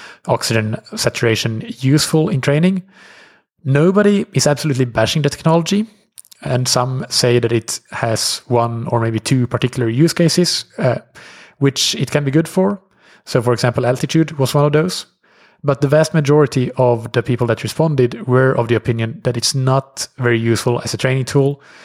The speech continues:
and certainly not ready for the mainstream,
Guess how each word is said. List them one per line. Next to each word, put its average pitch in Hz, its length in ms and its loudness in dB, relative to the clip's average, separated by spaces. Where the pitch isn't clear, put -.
and 120 140 -2
certainly 139 420 0
not 117 320 -2
ready 110 160 0
for 113 160 -2
the 107 60 -4
mainstream, 127 680 -2